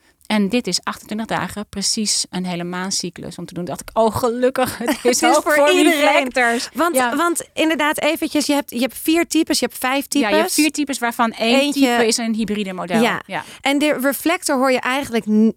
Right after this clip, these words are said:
Speaker 2: n-, ik ken geen reflector.
Speaker 1: Bij mij in de community zitten een aantal reflectors.
Speaker 2: Want
Speaker 1: Ik
Speaker 2: wat betekent dat, is dat zij alles open hebben
Speaker 1: Ja,
Speaker 2: staan, hè?
Speaker 1: ze hebben alles open.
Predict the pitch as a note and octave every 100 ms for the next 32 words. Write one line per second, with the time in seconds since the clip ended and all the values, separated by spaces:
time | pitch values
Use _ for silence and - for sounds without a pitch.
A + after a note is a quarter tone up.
0 | A#3+ - - C#4 - C4+ A#3 G3 F#3 F#3
1 | F3+ F#3+ E3 - A#2 A#2+ F#3+ G#3 A3+ A#3+
2 | C4+ C4 B3 C#4 D4+ C#4+ C4 A#3 C4 C4
3 | B3 A#3 G3+ G#3+ B3 B3 B3+ D#4 G4 -
4 | - _ - - - C4+ C#4 - A#3+ C4
5 | A3+ A3+ C#4+ D#4 E4 D4 D4 D4 B3 -
6 | A#3 A#3 - _ - D4 C#4+ - A3+ G#3+
7 | G#3 G3 A3 G#3 G#3 E3 F3 G3 B3+ D4+
8 | G#3+ - A3 G3 - F3+ - - G3